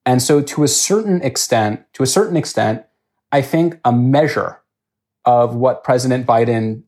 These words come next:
talked about is just an important part of having a two-party system in which there can be peaceful transitions of power,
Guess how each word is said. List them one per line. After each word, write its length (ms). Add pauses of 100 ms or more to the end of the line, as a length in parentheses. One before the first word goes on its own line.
talked 320
about 420 (420)
is 120
just 240
an 80
important 580
part 360
of 80
having 520
a 120
two-party 720
system 580 (320)
in 140
which 180
there 140
can 140
be 120
peaceful 440
transitions 600
of 140
power, 420